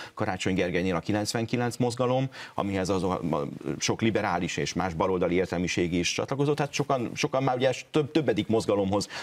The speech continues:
csatlakoztak, ami nem biztos, hogy erősítette az ő, ö,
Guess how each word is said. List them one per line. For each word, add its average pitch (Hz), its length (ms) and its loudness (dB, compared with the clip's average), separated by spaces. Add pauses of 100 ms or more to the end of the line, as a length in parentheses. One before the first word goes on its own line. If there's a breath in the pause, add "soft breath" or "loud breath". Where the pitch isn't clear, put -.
csatlakoztak, 117 560 0
ami 110 120 2
nem 117 160 4
biztos, - 240 2
hogy 98 100 2
erősítette 101 680 2
az 90 140 2
ő, 95 220 6 (300 loud breath)
ö, 87 140 0